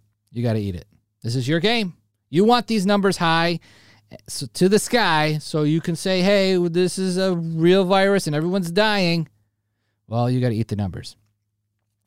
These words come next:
Joe Biden's numbers are way higher than Joe, uh, Donald Trump's numbers. Clearly, Joe Biden's had, uh, has had the virus a lot longer than Trump, but also,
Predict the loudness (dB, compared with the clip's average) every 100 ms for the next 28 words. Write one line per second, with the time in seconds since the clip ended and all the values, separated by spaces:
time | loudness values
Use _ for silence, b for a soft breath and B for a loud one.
0 | _ 0 2 2 2 2 2 0 0 0
1 | 0 2 0 0 0 0 0 0 -2 -6
2 | -10 _ -10 -6 -4 -4 -4 -4 -8 -8
3 | -14 -20 B B B B B -6 0 2
4 | 2 2 0 0 0 -2 -2 -4 -4 -6
5 | -6 -8 -14 -18 -12 -10 -10 -12 -14 -14
6 | -16 -16 -18 -20 _ _ _ _ _ _
7 | -8 -4 -4 -2 2 4 4 2 0 0
8 | 0 2 4 4 4 2 -2 -4 _ -2
9 | 0 0 -4 _ _ _ _ -2 2 4
10 | 2 0 2 4 2 -2